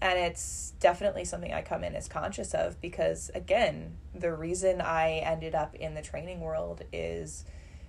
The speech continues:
because of the trainers I had at Coventry, because of Steph coming over and telling me that it was all right. And I started out, and I will quote this, of,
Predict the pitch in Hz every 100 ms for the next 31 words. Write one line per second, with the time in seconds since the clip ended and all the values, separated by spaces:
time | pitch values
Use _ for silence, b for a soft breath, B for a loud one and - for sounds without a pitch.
0 | B - 180 185 165 175 170 175 165 156
1 | 156 156 151 147 - - 160 190 185 156
2 | 156 156 - 156 170 170 - 180 190 -
3 | - - 160 156 160 175 190 180 160 147
4 | 147 151 151 - - 151 160 165 160 156
5 | 160 - 151 147 147 156 170 165 - 156
6 | 151 - 151 151 151 156 160 - B B
7 | B B B B - - - - - 185
8 | 185 190 160 185 170 147 151 143 151 160
9 | - 208 226 160 - 156